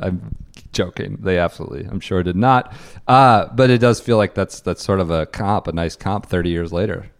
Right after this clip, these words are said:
to, to Couples, what Scheffler's doing. But we have eighteen more holes to go. Uh, any other notes you wanna get through? Or do you wanna do, I mean,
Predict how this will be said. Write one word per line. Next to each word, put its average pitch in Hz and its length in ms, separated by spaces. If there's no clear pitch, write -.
to, 82 120
to - 140
Couples, - 420
what 85 120
Scheffler's 87 440
doing. 82 320
But 90 260
we 107 60
have 104 140
eighteen 107 260
more 92 160
holes 85 240
to - 80
go. 76 260
Uh, 90 320
any 151 240
other 139 180
notes 135 400
you 110 80
wanna 87 160
get 78 240
through? 55 220
Or 120 160
do 120 80
you 160 60
wanna 175 180
do, 160 380
I 175 100
mean, 180 220